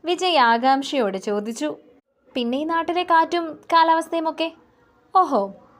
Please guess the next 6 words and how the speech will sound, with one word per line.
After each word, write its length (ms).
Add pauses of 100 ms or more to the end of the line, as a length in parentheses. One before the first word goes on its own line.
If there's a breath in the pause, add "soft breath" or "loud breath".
(160)
ഇവിടുത്തെ 440
കാറ്റാണ് 640
കാറ്റ്, 380 (140)
ആ 120
ലൈനാണോ? 500 (600 soft breath)
പോടാ. 240